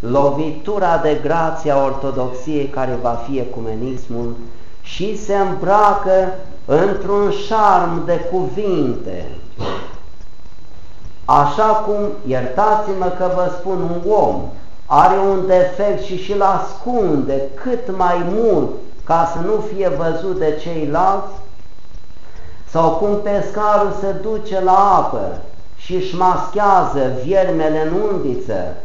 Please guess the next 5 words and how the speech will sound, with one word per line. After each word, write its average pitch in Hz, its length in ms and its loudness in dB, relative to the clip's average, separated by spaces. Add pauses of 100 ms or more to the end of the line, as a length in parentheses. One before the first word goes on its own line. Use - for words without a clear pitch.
(300)
sau 180 360 2
vânătorul 180 680 -2
în 185 220 -2
pădure 170 460 0 (100)
ca 156 500 2